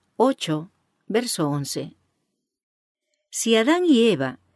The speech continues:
nunca hubieran tocado el árbol prohibido, el Señor les hubiera impartido sabiduría, sabiduría sin mancha de pecado, sabiduría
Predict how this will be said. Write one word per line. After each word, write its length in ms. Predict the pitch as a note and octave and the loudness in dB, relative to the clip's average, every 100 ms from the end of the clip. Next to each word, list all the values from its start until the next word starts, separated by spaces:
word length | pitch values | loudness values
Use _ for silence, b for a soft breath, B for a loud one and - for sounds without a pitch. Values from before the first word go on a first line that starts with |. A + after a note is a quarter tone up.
| _ _ | _ _
nunca 420 | G3 D4 F4+ D#4+ | 2 4 2 2
hubieran 360 | G3+ G3+ G#3+ G3 | 4 6 4 2
tocado 360 | E3 D#3 F#3 E3+ | -2 0 2 4
el 100 | E3 | 4
árbol 360 | F#3 D3 D3+ | 2 2 0
prohibido, 680 | F#3+ G#3 D#3 E3 D3+ D3+ - _ _ _ _ - | 2 0 2 4 4 2 -4 _ _ _ _ -2
el 120 | A3 | 0
Señor 420 | - A#3 B3 E4 | 2 0 2 2
les 200 | E4 - | 0 2
hubiera 260 | F#3+ A3+ B3 | 2 2 0
impartido 600 | - D#3 D3 - G3+ F3+ | 0 -2 -4 -2 -2 -2
sabiduría, 680 | F3 D3+ D3 C#3+ G3 G#3 E3+ _ _ _ _ _ | 0 0 2 0 0 -2 -8 _ _ _ _ _
sabiduría 720 | - F#3+ C#4+ C#4 C4+ C#4+ C#4 | -2 2 4 4 4 4 2
sin 300 | - A#3+ G3+ | 0 0 2
mancha 420 | F#3+ C4+ C#4+ F3+ | 2 0 0 0
de 100 | D#3 | -2
pecado, 560 | D3+ D#3 D3 C3+ B2+ - _ _ _ _ - | 0 -4 -2 -4 -6 -14 _ _ _ _ -6
sabiduría 800 | D#3 D3 C#3+ C#3 G3 A3 B3 | -2 2 2 2 2 2 2